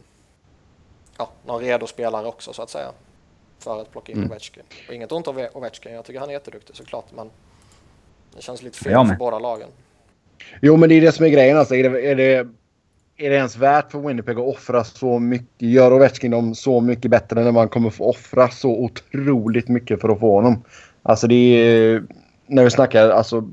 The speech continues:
Speaker 2: spelare av den kalibern, så är det ju Kings Ransom som gäller, liksom.
Speaker 3: Alltså, ger man bara upp första val?
Speaker 2: Mm.
Speaker 3: Alltså, inom situationstecken bara.
Speaker 2: Jo, jo.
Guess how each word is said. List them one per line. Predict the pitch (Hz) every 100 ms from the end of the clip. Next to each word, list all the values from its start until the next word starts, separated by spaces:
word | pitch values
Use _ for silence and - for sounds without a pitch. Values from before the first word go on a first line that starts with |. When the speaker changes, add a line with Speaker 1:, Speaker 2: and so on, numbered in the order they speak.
| _
Speaker 2:
spelare | - - 139 107 107
av | 117 110
den | 117 107 104
kalibern, | 113 113 107 95 113 120
så | 117
är | 117
det |
ju | 107 104 104 98 _ _ _ _
Kings | - 135 110 117
Ransom | 117 101 104 101 135 139
som | 143 139
gäller, | 110 95
liksom. | 101 - 107 - _ _ _ -
Speaker 3:
Alltså, | 139 147
ger | 139 143
man | 139 135
bara | 139 135 143 202
upp | - 123 120 - _ - _ _ _ _ _ _ _ _ _ _ _ _ _ _ -
första | 135 - 101
val? | 123 175 58 - _ _ _ _ _ -
Speaker 2:
Mm. | 107 113 - _ _ _ _
Speaker 3:
Alltså, | 104 92 67
inom | 90 87 82
situationstecken | - 80 85 82 82 80
bara. | 82 73 73 76 78
Speaker 2:
Jo, | 127 123
jo. | -